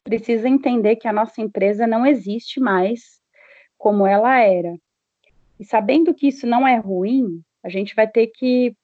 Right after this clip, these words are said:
pensar de verdade, ah, em quais são as nossas perspectivas pro futuro, quais são os nossos objetivos. Esse exercício de, de pensar, de trazer à nossa memória onde a gente quer chegar,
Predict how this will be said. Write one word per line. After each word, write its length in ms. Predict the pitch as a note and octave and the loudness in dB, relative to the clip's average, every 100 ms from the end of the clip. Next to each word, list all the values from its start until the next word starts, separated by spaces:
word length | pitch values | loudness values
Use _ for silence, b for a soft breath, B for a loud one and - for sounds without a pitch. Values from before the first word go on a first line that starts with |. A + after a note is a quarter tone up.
| _ - | _ -4
pensar 640 | B3+ B3+ - B3 B3 D#4+ D#4+ _ _ | 0 0 0 2 2 0 -6 _ _
de 160 | G3 D4+ | -6 0
verdade, 720 | F4+ B3+ F#3+ F3 F3+ G3+ A3+ b b b b b b _ - | 0 0 -2 0 -2 -6 -10 b b b b b b _ -10
ah, 400 | G#3+ G#3 G#3 G3+ | -6 -4 -4 -2
em 120 | B3+ | -2
quais 260 | B3 D4 F4+ | 0 0 0
são 200 | C#4 B3 | 0 0
as 160 | A#3 | 0
nossas 920 | A3+ A3 A3 - A3+ G3+ G3 F#3 - _ | 2 2 0 -4 -2 0 0 -4 -14 _
perspectivas 760 | A#3+ G#3 - A3 - C#4 B3 - | -2 -2 -2 -2 -2 -4 -2 -2
pro 180 | B3 B3+ | -4 -4
futuro, 580 | A3 - G3+ G#3+ G#3 G#3 | -8 -4 -4 -2 -2 0
quais 240 | A#3+ C4 | 0 0
são 180 | C#4+ C#4+ | 2 2
os 120 | B3+ | 2
nossos 340 | A#3+ B3 - A3+ | 0 -2 -2 -2
objetivos. 1120 | G#3+ G#3 G#3 G#3 - G#3 G#3+ G#3+ A3+ A3+ - b b b b _ _ _ _ | -2 0 0 -2 -8 -4 -4 -4 -8 -10 -18 b b b b _ _ _ _
Esse 280 | D#4+ A#3 C4+ | -2 2 2
exercício 840 | B3 C4 A3+ - D#4 F#4 - B3+ | 4 2 0 0 2 2 -2 -6
de, 480 | G3 A3 A3 G#3+ - | -4 -4 -2 -4 -6
de 160 | G3 G3+ | -8 -10
pensar, 640 | - C#4 A3+ - B3 B3 | 0 2 2 0 0 2
de 140 | G#3 G#3 | 0 0
trazer 400 | A#3+ A3+ A#3 D4 | 0 2 2 2
à 60 | |
nossa 260 | D4 C#4+ C4 | 2 0 -2
memória 560 | B3 A3+ G3+ F#3+ F#3+ | 0 -2 -2 -4 -4
onde 300 | G3 A#3+ C#4 | -2 0 2
a 60 | C4 | 2
gente 320 | A3 A3+ - | 0 -6 -10
quer 160 | - G#3+ | -12 -12
chegar, 500 | - F#3+ F3 A#3 | -8 -6 0 0